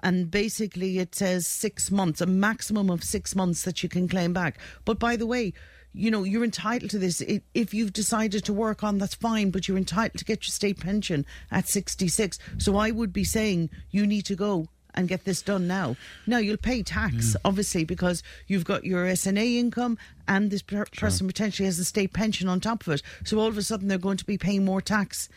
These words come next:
Speaker 1: but better to have it in hand.
Speaker 2: Mm.
Speaker 1: Okay? So they need to look at their situation. You know, there will be the option to defer, but by virtue of the fact that they've turned, you know, sixty-six two years ago,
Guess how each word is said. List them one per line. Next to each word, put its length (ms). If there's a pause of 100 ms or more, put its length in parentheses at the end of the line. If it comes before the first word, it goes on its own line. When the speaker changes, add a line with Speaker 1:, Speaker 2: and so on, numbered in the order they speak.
(580)
Speaker 1:
but 200
better 240
to 140
have 260
it 240 (200)
in 180
hand. 500 (160)
Speaker 2:
Mm. 360
Speaker 1:
Okay? 480 (520)
So 200
they 160
need 200
to 120
look 200
at 60
their 100
situation. 880 (400)
You 120
know, 100
there 160
will 280
be 180
the 100
option 440
to 100
defer, 440
but 280
by 100
virtue 380
of 20
the 60
fact 360 (340)
that 160
they've 200
turned, 600 (580)
you 160
know, 100
sixty-six 840
two 180
years 380
ago, 360